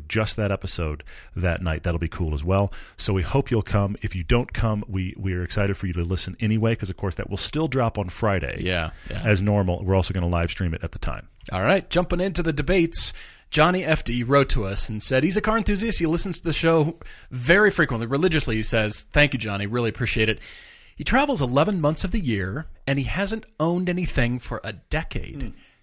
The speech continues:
Speaker 2: H-, how do you, h-, how do you,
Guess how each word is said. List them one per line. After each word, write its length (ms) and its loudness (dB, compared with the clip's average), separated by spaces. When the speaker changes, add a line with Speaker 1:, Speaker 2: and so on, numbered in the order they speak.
Speaker 2:
H-, 140 -4
how 320 0
do 60 2
you, 260 0
h-, 320 -6
how 540 2
do 120 -6
you, 160 -4